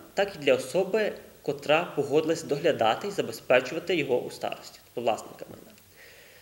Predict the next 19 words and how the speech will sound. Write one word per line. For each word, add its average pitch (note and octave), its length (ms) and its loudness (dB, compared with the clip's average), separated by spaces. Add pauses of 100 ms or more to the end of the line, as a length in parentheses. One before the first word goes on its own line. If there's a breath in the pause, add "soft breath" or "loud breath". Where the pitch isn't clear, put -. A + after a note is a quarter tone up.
(140 loud breath)
Цей - 180 4
договір A3 400 10
є D#3 160 0
оптимальним F3 680 0
шляхом D3 640 2
використання D3 760 0
власного B2+ 480 -2
майна C3+ 440 0 (160)
для A#2+ 240 2
забезпечення C3+ 760 0
гідного A#2+ 560 -2
життя, G#3 480 -4 (540 loud breath)
е, A#2+ 200 2
на D3 180 4
схилі C3+ 420 -2
віку. - 300 -12 (220)
Тобто C#3 280 -4
досить D#3+ 420 -2
вигідно B2 540 0